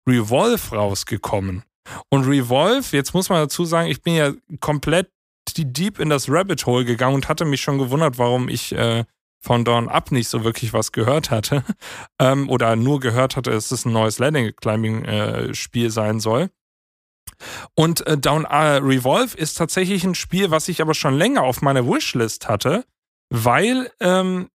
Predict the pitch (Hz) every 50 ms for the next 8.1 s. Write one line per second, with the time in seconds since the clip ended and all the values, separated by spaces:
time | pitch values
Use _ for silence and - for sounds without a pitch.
0 | _ _ _ - 156 156 - - 185 196 190 - 202 185 - - - 160 165 165
1 | - - - - 160 160 165 160 160 160 160 151 147 151 156 156 - - - 180
2 | 180 165 - - 156 147 - 143 143 147 160 156 - 151 151 147 143 - - 147
3 | 143 139 143 139 156 156 - - 139 - - - 170 170 - - 110 101 98 95
4 | 92 92 - - _ _ _ _ _ _ _ - 117 113 113 107 104 101 95 98
5 | 95 95 98 - - 101 98 98 95 92 - - 107 98 98 101 101 104 101 110
6 | - - _ _ - - - - - _ _ _ - 160 156 160 165 160 156 -
7 | - - - _ _ - 156 151 135 131 131 139 131 135 - - 160 165 190 214
8 | - -